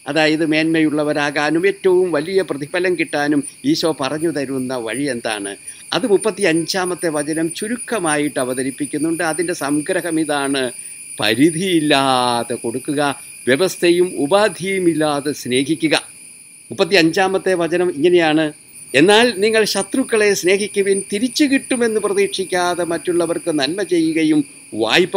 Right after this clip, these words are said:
കൊടുക്കുകയും ചെയ്യുവിൻ." വ്യവസ്ഥയില്ലാതെ സ്നേഹിക്കുക, പരിധിയില്ലാതെ കൊടുക്കുക, ഇത് ചെയ്തുകൊണ്ടിരുന്നാൽ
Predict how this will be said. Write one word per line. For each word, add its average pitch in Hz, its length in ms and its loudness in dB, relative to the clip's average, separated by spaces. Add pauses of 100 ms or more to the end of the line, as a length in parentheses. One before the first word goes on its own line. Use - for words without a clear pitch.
കൊടുക്കുകയും 131 600 0 (160)
ചെയ്യുവിൻ." 117 460 -6 (380)
വ്യവസ്ഥയില്ലാതെ 190 1080 2
സ്നേഹിക്കുക, 175 540 -2 (260)
പരിധിയില്ലാതെ 170 1120 0
കൊടുക്കുക, 147 440 -2 (440)
ഇത് 175 120 -2 (120)
ചെയ്തുകൊണ്ടിരുന്നാൽ 151 960 2